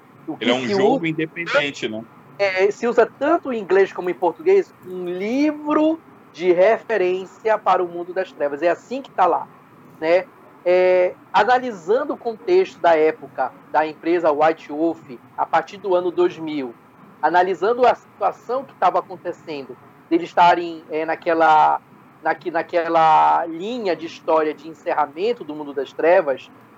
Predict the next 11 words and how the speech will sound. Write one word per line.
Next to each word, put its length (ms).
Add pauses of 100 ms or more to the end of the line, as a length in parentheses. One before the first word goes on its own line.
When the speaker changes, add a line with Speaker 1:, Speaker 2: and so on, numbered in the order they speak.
Speaker 1:
ou 480
ainda 480
decidindo 520
se 160
encerraria 540
ou 80
não, 320 (520)
me 300
pareceu 960 (540)
que 60
eles, 500